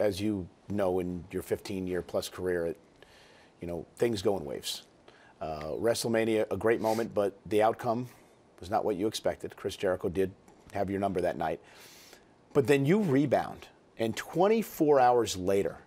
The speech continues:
you find yourself in a fatal four-way match, which you end up winning to become the number one contender for the championship. How, how do you control your emotions to say, "Hey, I didn't get it done at WrestleMania, but I, now I gotta refocus 'cause I got another great opportunity"?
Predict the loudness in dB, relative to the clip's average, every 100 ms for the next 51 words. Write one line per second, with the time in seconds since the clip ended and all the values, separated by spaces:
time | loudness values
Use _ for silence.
0 | _ _ _ _ _ _ _ _ _ -4
1 | 0 2 4 2 2 0 -4 0 4 4
2 | 0 -2 2 4 4 2 0 -2 -4 -4
3 | 2 2 4 2 0 -2 2 2 0 -4
4 | -10 -18 _ _ _ _ _ _ -8 -4
5 | -2 0 0 2 2 0 -2 -6 -6 -4
6 | -2 -4 -6 _ _ -12 -6 -6 -4 -6
7 | -6 -8 -8 -6 0 2 2 0 -10 -20
8 | -2 4 6 6 4 2 0 4 4 6
9 | 4 4 2 2 0 -4 -4 -2 2 4
10 | 6 6 6 4 6 4 6 4 4 4
11 | 2 2 4 4 4 4 6 6 6 6
12 | 4 4 4 4 2 0 2 4 4 2
13 | 2 4 6 6 4 0 -4 -4